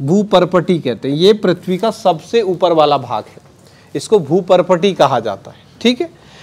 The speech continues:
इस भूपर्पटी पर जब हम चलना स्टार्ट करेंगे, जब हम पृथ्वी के तल पर हैं,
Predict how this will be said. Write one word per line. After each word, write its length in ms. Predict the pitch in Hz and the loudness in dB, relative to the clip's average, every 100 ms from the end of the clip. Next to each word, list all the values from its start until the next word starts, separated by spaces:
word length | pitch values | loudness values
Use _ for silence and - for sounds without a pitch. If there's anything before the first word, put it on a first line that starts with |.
| - 220 | -8 -2
इस 200 | 247 220 | 0 -2
भूपर्पटी 720 | 151 208 208 185 160 160 185 | 0 0 2 0 0 -2 -4
पर 380 | 135 151 226 349 - _ 131 | 2 2 2 0 -14 _ 0
जब 220 | 170 180 | 2 4
हम 120 | 196 | 4
चलना 360 | 196 190 208 202 | 4 4 4 4
स्टार्ट 340 | - 208 202 | 4 2 4
करेंगे, 340 | 214 214 190 151 | 4 4 4 2
जब 140 | 175 | 2
हम 100 | 190 | 2
पृथ्वी 360 | 185 180 - 196 | -2 -4 -4 -2
के 100 | 196 | 0
तल 260 | - 196 208 | 4 4 4
पर 180 | 208 | 0
हैं, 220 | 190 196 | 0 -4